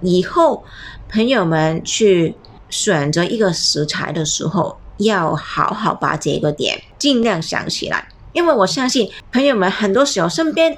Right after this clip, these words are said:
总有人来跟你说，“哎，吃这个，这个很好。”或是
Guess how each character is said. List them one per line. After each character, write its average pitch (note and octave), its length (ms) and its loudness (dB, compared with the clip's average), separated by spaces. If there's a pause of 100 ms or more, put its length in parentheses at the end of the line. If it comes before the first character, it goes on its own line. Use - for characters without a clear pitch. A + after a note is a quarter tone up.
总 F#3 180 0
有 G3 120 2
人 D#3 180 0
来 D3+ 140 -2
跟 F#3+ 120 0
你 E3+ 140 0
说 A3 160 0
，“哎， D#4 180 2
吃 D4+ 220 -2
这 C4 100 0
个， A3+ 120 -2
这 A#3+ 100 -2
个 A#3+ 80 -2
很 G3 240 -2
好。” - 300 -2 (360)
或 C#4 120 0
是 A3+ 240 4